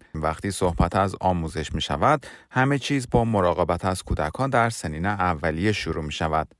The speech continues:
آقای آلبانیزی افزود: "حزب کارگر قصد دارد خدمات مراقبت از کودکان را ارزان‌تر کند.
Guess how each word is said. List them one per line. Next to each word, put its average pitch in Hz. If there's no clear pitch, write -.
آقای 127
آلبانیزی 110
افزود: 127
"حزب 139
کارگر 104
قصد 107
دارد 107
خدمات 85
مراقبت 85
از 87
کودکان 85
را 123
ارزان‌تر 95
کند. 78